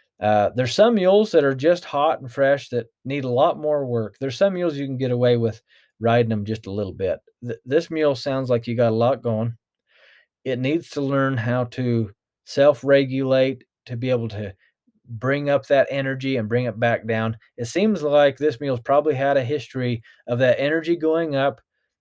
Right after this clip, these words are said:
and he's probably bolted away, ran off or whatever, and he's probably found the release by upping his stress. So he, he just goes up,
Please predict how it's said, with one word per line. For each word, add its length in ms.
and 100
he's 140
probably 320
bolted 440
away, 340
ran 380
off 340
or 120
whatever, 840
and 180
he's 160
probably 340
found 460
the 100
release 760
by 360
upping 360
his 260
stress. 420
So 120
he, 240
he 160
just 200
goes 240
up, 260